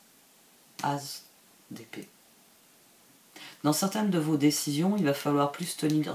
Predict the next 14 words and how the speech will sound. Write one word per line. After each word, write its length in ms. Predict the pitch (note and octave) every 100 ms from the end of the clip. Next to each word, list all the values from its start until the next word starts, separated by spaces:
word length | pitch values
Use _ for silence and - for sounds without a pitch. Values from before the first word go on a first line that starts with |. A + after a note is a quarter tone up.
| D3+
compte 440 | D3 E3 D#3 D3+ - - - - -
de 120 | C3
l'autre 540 | C#3 E3 G3 G3+ - - - -
que 100 | -
de 100 | C3
vous-même. 500 | B2+ C#3 C3 B2 A2+ A2+ _ _ _ _ _ _ - - - -
Mais 80 |
c'est 140 | C3+ D3
ce 80 | -
qui 140 | D3+
forme 320 | - F#3 F#3
les 80 | D#3
bonnes 240 | C#3 D3+
collaborations. 760 | D3 C#3+ C3+ C3+ B2+ - -